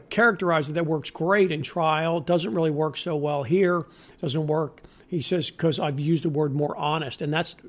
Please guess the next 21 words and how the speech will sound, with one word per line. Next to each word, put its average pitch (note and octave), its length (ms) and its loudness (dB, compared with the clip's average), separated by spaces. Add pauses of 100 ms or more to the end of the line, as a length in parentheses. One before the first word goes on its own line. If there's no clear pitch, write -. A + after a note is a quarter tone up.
(240)
ultimately F#3+ 480 2
an D3 60 0
opinion-based D#3+ 840 0
thing D#3+ 320 0 (280)
that F3+ 100 -2
it - 80 -2
really E3+ 240 6
doesn't E3+ 300 2
draw. D3+ 520 -2 (240)
So E3+ 280 0
it F3+ 260 0
screwed F3 340 6
up F3+ 140 2
my C#3+ 160 -2
answer. F3 460 0 (480)
Here's C3+ 260 -10
what B2 100 -8
it B2 60 -14
came C3 280 -8
out B2+ 220 -12
to. - 220 -16